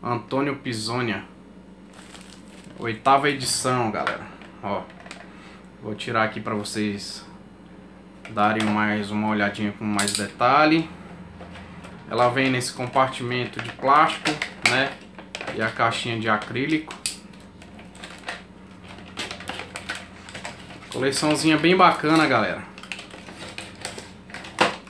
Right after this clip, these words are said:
Muito show de bola essa coleção. Tô gostando demais. As miniaturas estão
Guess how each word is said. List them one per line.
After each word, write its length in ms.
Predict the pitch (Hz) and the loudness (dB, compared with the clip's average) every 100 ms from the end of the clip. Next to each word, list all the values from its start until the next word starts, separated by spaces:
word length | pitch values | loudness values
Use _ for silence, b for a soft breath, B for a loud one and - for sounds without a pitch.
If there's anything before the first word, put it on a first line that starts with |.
| - | -8
Muito 300 | 123 156 156 | -2 0 0
show 300 | 156 - 156 | 0 4 4
de 100 | 143 | 4
bola 320 | 120 117 143 | 0 4 4
essa 160 | 139 139 | 4 0
coleção. 680 | - 131 107 - 127 135 139 | -2 0 0 0 0 0 -2
Tô 200 | 139 135 | -2 0
gostando 540 | 131 - 127 131 127 | 0 -2 -4 -2 -2
demais. 320 | 110 110 123 123 | 2 4 4 2
As 100 | 120 | -4
miniaturas 600 | 120 120 117 120 117 110 | -4 -2 -2 -2 -2 -2
estão 280 | 110 - | -2 -2